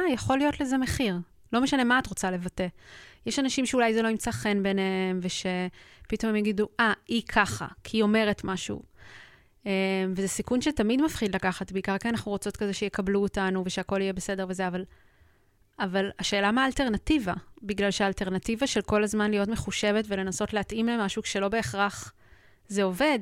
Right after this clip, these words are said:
היא עבורי מחיר מאוד מאוד גבוה לשלם. ואני אגיד לכם שבתחילת היום הייתה לי שיחה עם, אה, ר-, זה מצחיק, היום התראיינתי לעוד פודקאסט היום, ב-,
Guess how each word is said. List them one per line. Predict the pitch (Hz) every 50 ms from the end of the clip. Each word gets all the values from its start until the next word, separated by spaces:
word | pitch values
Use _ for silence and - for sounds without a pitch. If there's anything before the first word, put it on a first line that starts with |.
| 190 - -
היא | - 202 196 196 196 190 190 202 - _ _ - - _ _ _ _ _ _ _ _ -
עבורי | - 196 180 190 185 202 269 294
מחיר | 262 226 - - 262 269
מאוד | 240 214 220 240
מאוד | 254 285 277 220
גבוה | 190 196 175 185 185 180
לשלם. | 185 180 - - 190 185 180 180
ואני | 185 190
אגיד | 190 190 214
לכם | 262 - 247 220
שבתחילת | - 214 185 180 - - - 202 202 202 -
היום | 226 220 214
הייתה | 202 - 208 208
לי | 233
שיחה | 214 - - 196 - - - 233 247 254 262 _ _ - - - - - - - - - - - - - - _ _ _ _ - - -
עם, | - 208 208 196
אה, | 190 185 185 185 185 185 185 185 185 190 - _ - -
ר-, | 190 202 - - 196
זה | - 196
מצחיק, | 190 - - 226 - -
היום | 190 190 190 202 - - -
התראיינתי | 214 - 190 190 196 202 202 226
לעוד | 208 196 190
פודקאסט | - 202 196 - - 233 - - 262
היום, | 262 269 247
ב-, | 196 190 185